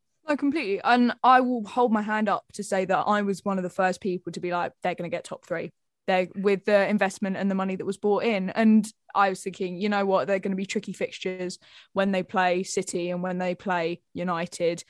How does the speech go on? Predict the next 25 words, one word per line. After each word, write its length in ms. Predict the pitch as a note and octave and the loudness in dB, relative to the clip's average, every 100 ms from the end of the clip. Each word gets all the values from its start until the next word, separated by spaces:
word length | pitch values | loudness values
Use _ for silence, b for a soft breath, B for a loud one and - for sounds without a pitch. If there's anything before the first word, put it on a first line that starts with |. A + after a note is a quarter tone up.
| _ | _
when 60 | - | -10
they 80 | E3+ | -8
play 240 | - F3 | -6 -6
Tottenham. 580 | - - F3 F3 E3+ F3+ | -6 -8 -6 -4 -4 0
There'll 220 | F3+ F3+ | 2 2
be 160 | F3 F3+ | 2 -2
the 100 | F#3+ | 0
ones 340 | G3 G3 F#3 - | 2 2 -2 -4
cl-, 160 | - - | -10 -6
there'll 160 | F#3+ F#3+ | 0 2
be 140 | G3+ | 4
another 300 | G3 G3 F#3 | 4 4 2
one 160 | F#3+ F#3 | 0 -2
in 120 | G3+ | -2
the 60 | G3 | -2
mix, 300 | F#3 - - | -2 -6 -6
and 80 | G3+ | -6
it 120 | E3+ | -4
just 360 | - G3+ G3+ - | 2 2 0 -6
hasn't 340 | G#3+ G#3 G3 | -4 -4 -4
happened. 560 | F#3 G3+ - E3+ E3 E3 b b b b b | -6 -6 -4 -8 -8 -12 b b b b b
And 120 | A3+ | 0
it's 100 | A3+ | 2
really 180 | B3 A#3+ | 4 6
interesting 760 | A#3 A3 G#3+ - G3 F#3 F#3+ | 6 6 4 4 2 2 -4